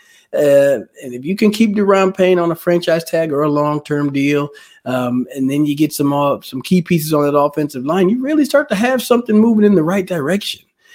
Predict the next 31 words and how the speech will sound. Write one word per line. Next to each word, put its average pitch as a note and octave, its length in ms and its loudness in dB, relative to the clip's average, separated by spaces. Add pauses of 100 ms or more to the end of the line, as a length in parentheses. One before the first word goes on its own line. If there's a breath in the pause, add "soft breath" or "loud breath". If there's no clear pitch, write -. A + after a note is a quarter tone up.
(120)
you A#2+ 120 -6
know? C3+ 240 -2
So C#3+ 560 0 (180)
those F#3+ 300 2
are A3+ 80 4
necessary F#3 540 2
cuts. F3 240 -2
I, F3+ 80 2
I'll F3 180 0
say F3 160 0
this, C#3 240 -4 (240 soft breath)
Carson F#3+ 380 2
Wentz B3 200 2
was D#3+ 120 0
a D3 60 -2
necessary C#3 540 -6
cut. - 260 -18 (640)
The B2+ 80 -10
Bobby F3+ 260 2
McCain, F#3 460 2
I F3 60 0
think E3+ 240 -4
that C#3+ 180 -6
kinda D#3 300 -6
caught D#3+ 240 -2
a D3+ 60 -4
lot C#3+ 180 -4
of C3 80 -12
people D3 280 -8
off A#2+ 220 -8
guard. D3 480 -2